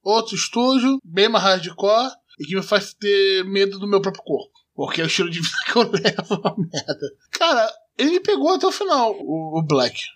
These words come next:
Coisa que o dois, eu, eu tentei ver o dois por causa do Black, de tanto que eu gostei do Black. E manteve sempre uma, um clima de tensão até o final,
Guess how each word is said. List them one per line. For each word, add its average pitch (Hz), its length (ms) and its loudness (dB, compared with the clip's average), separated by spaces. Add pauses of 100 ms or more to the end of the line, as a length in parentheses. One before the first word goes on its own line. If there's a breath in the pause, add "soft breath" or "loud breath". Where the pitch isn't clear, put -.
Coisa 214 260 2
que 226 140 -4
o 214 220 -2
dois, 202 360 2
eu, 208 160 4
eu 220 120 4
tentei 233 420 0
ver 190 160 2
o 233 140 0
dois 196 340 0
por - 280 0
causa 285 340 2
do 226 120 -2
Black, 143 320 -4
de - 180 -10
tanto 196 220 -6
que 233 80 -8
eu 214 40 -2
gostei 175 280 -4
do 151 120 -8
Black. 107 220 -12 (320)
E 269 340 4 (100)
manteve 349 600 0
sempre 277 400 -2
uma, 269 520 -6
um 247 80 -8
clima 262 300 2
de 233 140 -6
tensão 240 560 0
até 233 200 2
o 285 80 4
final, 247 680 2